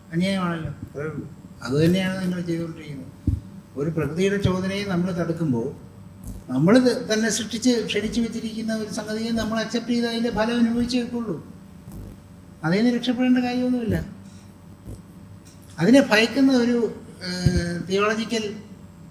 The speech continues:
കൺസെപ്റ്റ് ഉണ്ട്, തീർച്ചയായിട്ടും ഉണ്ട്, സെമിറ്റിക് സങ്കല്പങ്ങളിലുണ്ട്. അത് പ്രാഥമികമായിരിക്കുന്ന ഒരു സങ്കല്പമാണ്, ഭൗതികമായിരിക്കുന്ന സങ്കല്പമല്ല. ഈ വളരെ വലിയ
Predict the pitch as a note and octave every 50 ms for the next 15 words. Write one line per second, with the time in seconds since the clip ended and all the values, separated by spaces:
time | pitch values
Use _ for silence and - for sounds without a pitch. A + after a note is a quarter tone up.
0 | - - - - - - - - G3 G3+ G3 A3 G#3 - G3+ F#3+ F3+ F#3 F#3 F#3
1 | - - - D#3+ E3 E3 E3 F#3 F#3+ G3 F#3 F3 D#3 C3+ B2+ B2+ - E3 E3+ E3
2 | G3 F#3 F3 - - - - - - E3+ E3 F3 F3 F3 F3+ F3+ F3 E3+ E3+ D#3+
3 | D3 C3+ C3 A#2 - - - - - - - - - - - - - - - -
4 | - - - - - - - - - - D3+ F3 A3+ A#3 A#3+ G#3+ G3+ A3+ A#3+ B3+
5 | C#4+ C#4+ C#4+ C#4 C4+ B3+ B3 A#3 A3+ A#3 A3+ A3 G#3+ G#3 G#3 G3+ G3 F3+ - -
6 | E3+ F3 E3+ E3+ D#3+ D#3 C3+ A#2 G#2+ G#2 - - - - - - - - - -
7 | B2+ C3+ D3 D3+ - C4 C#4 C4+ B3 A3 G3+ F#3+ F#3 E3+ D3+ E3 D3 C#3 B2+ -
8 | - - - - - - - - - - - - - - - - - - - -
9 | - - - - - - - - - - - - - - - - D#3 C#3 C3 B2
10 | A#2+ C3 D3+ F#3 A3+ C4+ D4+ D4 C#4 C4 C4+ C#4 C4+ B3+